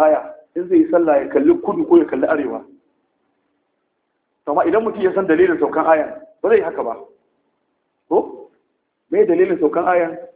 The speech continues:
Akwai asbabun nuzul da yawa. An saukar da ayan game da yaƙi ne.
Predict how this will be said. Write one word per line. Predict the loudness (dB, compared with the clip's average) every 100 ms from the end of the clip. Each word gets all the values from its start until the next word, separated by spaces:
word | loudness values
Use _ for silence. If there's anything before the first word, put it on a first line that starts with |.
| _ _ _ _ _ _ _ _ _ _ _ _ -16
Akwai | -6 2 2 2
asbabun | -2 0 0 0 -2
nuzul | -4 -4 -2
da |
yawa. | -2 -2 -4 -12 _ _ _ _ _ _ _ _ _ -4
An | -2
saukar | 0 0 0
da | 2
ayan | 4 2 0
game | -2 0
da |
yaƙi | 2 0 -2
ne. | -8